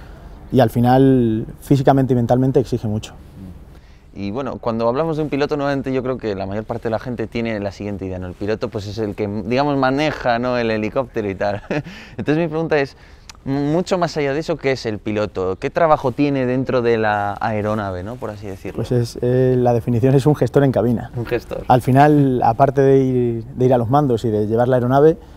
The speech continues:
Speaker 1: hay muchas cosas que gestionar.
Speaker 2: Ujú.
Speaker 1: Tienes que gestionar comunicaciones, tienes que llevar una navegación preparada, tienes que ir pendiente de lo que hay fuera, de lo que hay dentro.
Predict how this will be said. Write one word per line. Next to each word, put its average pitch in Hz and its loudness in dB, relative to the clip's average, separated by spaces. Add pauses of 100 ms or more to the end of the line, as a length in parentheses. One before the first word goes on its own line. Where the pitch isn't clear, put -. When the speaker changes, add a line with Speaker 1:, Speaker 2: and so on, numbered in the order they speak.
(260)
Speaker 1:
hay 135 0
muchas 127 2
cosas 123 -2
que 127 -4
gestionar. 117 -2 (260)
Speaker 2:
Ujú. 110 -10 (140)
Speaker 1:
Tienes 123 0
que 120 0
gestionar 117 -2
comunicaciones, 147 0
tienes 127 -2
que 117 2
llevar 117 2
una 117 0
navegación 113 -2
preparada, 139 2
tienes 123 -4
que 123 -2
ir 117 0
pendiente 120 -2
de 117 2
lo 113 -2
que 123 -6
hay 117 -2
fuera, 151 4
de 127 0
lo 113 0
que 113 0
hay 117 0
dentro. 147 2